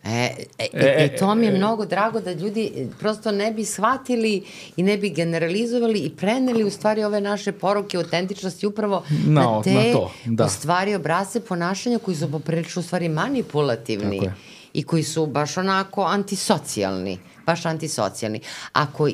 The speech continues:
Speaker 1: imamo utisak da se kroz različite, da kažem, vrste realitija koji su prosto globalni fenomen, nisu samo naš, da ne mislimo da smo mi sad nešto tu posebni, u stvari se favorizuju.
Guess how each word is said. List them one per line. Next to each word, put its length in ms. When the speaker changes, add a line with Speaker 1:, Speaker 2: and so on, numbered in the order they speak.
Speaker 1:
imamo 460
utisak 480
da 140
se 160
kroz 400
različite, 800
da 80
kažem, 340
vrste 440
realitija 760
koji 180
su 260
prosto 460
globalni 560
fenomen, 540
nisu 420
samo 360
naš, 440
da 240
ne 160
mislimo 340
da 100
smo 160
mi 120
sad 200
nešto 280
tu 140
posebni, 680
u 40
stvari 240
se 160
favorizuju. 760